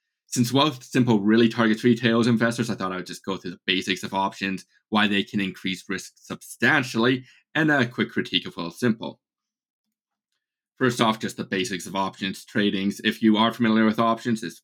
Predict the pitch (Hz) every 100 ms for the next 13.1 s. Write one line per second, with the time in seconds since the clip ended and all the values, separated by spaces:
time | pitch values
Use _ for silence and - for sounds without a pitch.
0 | - 92 95 92 90 95 92 98 - 92
1 | - 95 92 87 87 92 85 - 87 85
2 | 85 - 85 78 - - 82 78 85 82
3 | - 87 87 85 71 - - 90 78 73
4 | 67 62 _ _ _ _ _ _ _ _
5 | _ _ _ - 147 123 - 110 104 -
6 | _ _ _ _ _ _ _ _ _ _
7 | _ - 131 107 110 107 104 90 117 92
8 | 92 107 - 127 135 127 127 131 120 104
9 | - 123 - 185 190 180 - 107 98 104
10 | 90 - 120 113 120 117 - 95 90 -
11 | 90 - - - 110 110 110 101 95 -
12 | 110 120 180 - 113 110 104 95 101 180
13 | 220